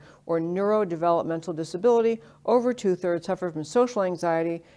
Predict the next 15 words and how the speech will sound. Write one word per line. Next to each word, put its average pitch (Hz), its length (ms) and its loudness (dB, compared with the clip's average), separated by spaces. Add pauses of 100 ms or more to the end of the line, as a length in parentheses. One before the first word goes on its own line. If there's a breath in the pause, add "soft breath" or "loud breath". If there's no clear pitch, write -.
(100)
and 185 160 -2
well 190 160 6
over 208 180 2
half 180 300 0
had 165 300 -4
poor 214 360 0
or 147 140 -2
extremely 269 480 -2
poor 165 260 -2
ability 160 500 0 (260 loud breath)
to 196 100 -6
handle 220 540 -2
negative 175 340 -2
emotions 160 520 -6
productively. 208 600 -6